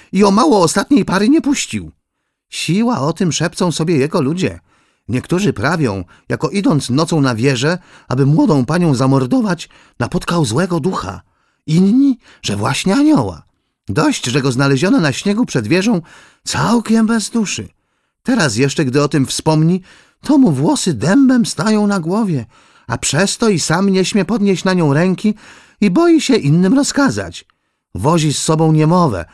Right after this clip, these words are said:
dawnego kata szczytnieńskiego, ale nie wiadomo dlaczego, bo ów się też boi jako i wszyscy”.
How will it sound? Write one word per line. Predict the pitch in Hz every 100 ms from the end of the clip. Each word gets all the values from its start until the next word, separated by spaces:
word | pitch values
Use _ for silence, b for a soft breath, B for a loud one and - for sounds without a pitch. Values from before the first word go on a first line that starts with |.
| b b 131
dawnego | 147 170 214 254
kata | 196 233 180
szczytnieńskiego, | 180 165 170 151 - 143 98 98 B B B
ale | B 170 185
nie | 196
wiadomo | 196 220 226 202
dlaczego, | 208 190 226 254 110 - B B B
bo | 120
ów | 196 185
się | - 156
też | 170 226 160
boi | 117 165 220 220
jako | 208 220
i | 220
wszyscy”. | 214 - 339 - - -